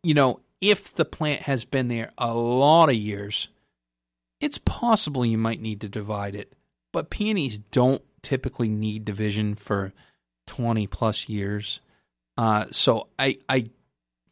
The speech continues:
highly doubt it. Last but not least,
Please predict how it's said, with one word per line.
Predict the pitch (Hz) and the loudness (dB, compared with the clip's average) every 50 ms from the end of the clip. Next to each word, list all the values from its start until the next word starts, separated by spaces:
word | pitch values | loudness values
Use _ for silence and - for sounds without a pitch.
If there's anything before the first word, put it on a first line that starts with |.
| _ _ - | _ _ -14
highly | - - - 175 165 160 147 131 107 | -10 0 4 6 6 8 8 6 4
doubt | 95 90 - - | 2 -4 -8 -16
it. | _ _ _ _ _ _ _ _ _ _ _ _ _ _ _ _ _ _ _ _ _ _ - 123 | _ _ _ _ _ _ _ _ _ _ _ _ _ _ _ _ _ _ _ _ _ _ -4 0
Last | 143 175 208 233 220 - | 2 4 4 4 2 2
but | - 196 190 | 0 0 2
not | 170 165 160 131 | 4 2 4 2
least, | 143 143 127 127 123 - - | 2 0 0 0 -2 -4 -6